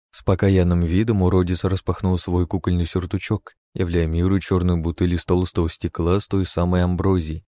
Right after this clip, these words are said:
что пил его мастер. Видать, коротышка своровала одну из подвалок, где они хранились. Конечно, не было и шанса, что он мог провернуть подобное в тайне от мастера,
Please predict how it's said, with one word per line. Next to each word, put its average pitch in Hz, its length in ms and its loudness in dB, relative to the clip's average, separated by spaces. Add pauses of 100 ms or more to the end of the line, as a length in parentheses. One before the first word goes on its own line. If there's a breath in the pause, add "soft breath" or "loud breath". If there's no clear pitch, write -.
что - 240 -4
пил 90 200 2
его 87 120 0
мастер. 82 500 -4 (520)
Видать, 92 360 0
коротышка 147 500 0
своровала 127 560 2
одну 104 180 2
из 101 100 -2
подвалок, 82 480 0
где 80 140 -2
они 78 160 -2
хранились. 80 680 -4 (720)
Конечно, 131 460 0
не 151 140 2
было 127 180 4
и 117 80 4
шанса, 135 400 0
что 87 200 -2
он 85 80 0
мог 87 200 -2
провернуть 90 560 0
подобное 87 440 0
в - 80 -16
тайне 90 280 0
от 80 100 -6
мастера, 87 540 -2